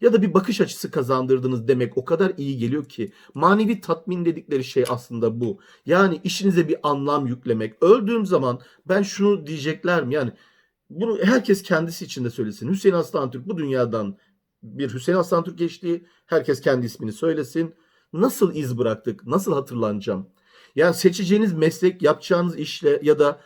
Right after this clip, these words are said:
sadece iş olarak değil, hayatınız olarak, e, böyle bir tutum da sergileyebilirsiniz. Yani iki şeye bakıyorum ben.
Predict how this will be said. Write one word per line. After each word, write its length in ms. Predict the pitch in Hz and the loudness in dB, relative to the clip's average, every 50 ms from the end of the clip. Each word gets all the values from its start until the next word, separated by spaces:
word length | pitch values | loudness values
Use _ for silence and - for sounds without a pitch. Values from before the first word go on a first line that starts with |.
| _ _ _ _ | _ _ _ _
sadece 360 | - - 214 233 196 190 190 | -6 0 0 2 2 2 0
iş 200 | 202 196 196 - | 0 0 4 4
olarak 320 | 208 165 143 139 127 123 | 4 6 6 4 2 2
değil, 120 | 123 113 98 | -2 -6 -6
hayatınız 720 | 98 - 123 135 156 170 180 190 185 - 185 220 233 190 180 | -6 -4 4 6 8 8 8 6 4 0 -4 -4 -2 0 2
olarak, 440 | 127 120 117 107 107 110 - - _ _ _ _ _ _ _ _ _ _ _ - | 2 2 2 0 0 -4 -6 -10 _ _ _ _ _ _ _ _ _ _ _ -6
e, 360 | 123 117 117 117 113 113 110 113 - _ _ _ _ - | -4 -2 0 2 2 0 0 -2 -6 _ _ _ _ -16
böyle 380 | 117 117 120 175 247 247 214 | -14 2 4 4 4 4 2
bir 160 | 196 202 175 | -2 -4 -6
tutum 300 | - - - - 208 190 | -8 -12 -10 -6 -4 -4
da 60 | 175 175 | -4 -4
sergileyebilirsiniz. 960 | - - 151 120 113 110 113 110 110 110 104 104 98 98 - 117 113 101 127 | -4 -2 -2 -2 -2 -2 -4 -4 -4 -2 -4 -4 -6 -6 -8 -8 -6 -4 -2
Yani 160 | 135 120 123 - | -2 -2 -2 -6
iki 200 | 202 202 - 208 | -6 -6 -6 -4
şeye 260 | - - 151 127 117 | 0 4 4 4 4
bakıyorum 440 | 113 104 - 135 117 110 110 110 107 | 2 0 -2 -4 -4 -4 -2 -2 -2
ben. 220 | 110 104 98 - | -2 -2 -4 -8